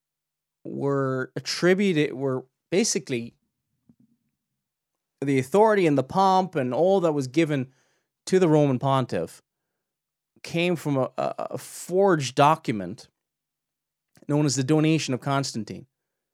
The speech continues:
It was acknowledged to be, I can't remember, it was an Italian humanist scholar. Not in the sense we understand humanists today, but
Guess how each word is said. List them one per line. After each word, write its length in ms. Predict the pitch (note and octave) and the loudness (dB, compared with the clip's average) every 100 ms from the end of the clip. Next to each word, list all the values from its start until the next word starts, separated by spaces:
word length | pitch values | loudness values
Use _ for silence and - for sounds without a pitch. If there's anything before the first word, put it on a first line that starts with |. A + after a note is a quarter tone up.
| _ _ _ _ _ _ _ _ _ _ | _ _ _ _ _ _ _ _ _ _
It 120 | A#2+ | -10
was 260 | - C3+ B2 | -4 -4 -2
acknowledged 800 | B2 C3+ E3 F#3+ F3+ C#3 - - | -2 0 2 2 2 0 -6 -8
to 100 | B2+ | -8
be, 260 | B2+ B2 | -2 -2
I 20 | A2+ | -2
can't 180 | D#3+ | -2
remember, 160 | D#3+ C#3 | -2 -4
it 20 | |
was 120 | A#2+ | -4
an 100 | B2 | -6
Italian 520 | A#2+ - D3 D#3 D#3+ C3 | -8 -6 -2 0 0 -2
humanist 500 | - C3+ B2 A2+ - | -4 -4 -4 -4 -6
scholar. 440 | - B2 G#2+ F2 - _ _ _ _ _ _ _ _ _ _ _ - | -4 -2 -2 -4 -12 _ _ _ _ _ _ _ _ _ _ _ -12
Not 180 | G#2+ | -10
in 60 | G#2 | -10
the 60 | G2+ | -10
sense 220 | G#2+ G2+ | -10 -10
we 80 | G2+ | -10
understand 360 | G2 - G2 | -10 -10 -10
humanists 340 | G2+ F#2+ F2 - | -10 -10 -12 -12
today, 400 | G#2 C#3 C3+ A#2+ | -2 0 0 -2
but 200 | A2 | -8